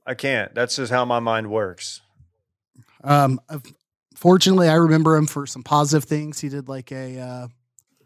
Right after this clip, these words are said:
Speaker 2: uh, promo with P-, not peta, with, uh, A S P C A or something like that, like,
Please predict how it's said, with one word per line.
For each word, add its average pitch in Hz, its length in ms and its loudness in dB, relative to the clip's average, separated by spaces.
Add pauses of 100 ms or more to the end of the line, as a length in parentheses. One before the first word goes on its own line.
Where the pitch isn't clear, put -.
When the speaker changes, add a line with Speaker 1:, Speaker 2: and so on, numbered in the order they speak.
(440)
Speaker 2:
uh, 117 360 -12
promo 147 500 4
with 131 240 -2
P-, - 200 -16
not 147 260 -2
peta, 117 420 -16
with, 135 280 -14
uh, 131 260 -10
A 147 120 -10
S 139 140 -12
P - 160 -14
C 135 260 -12
A 143 180 -10
or 143 60 -8
something 151 360 -12
like 147 160 -12
that, 147 240 -8 (300)
like, 117 180 -18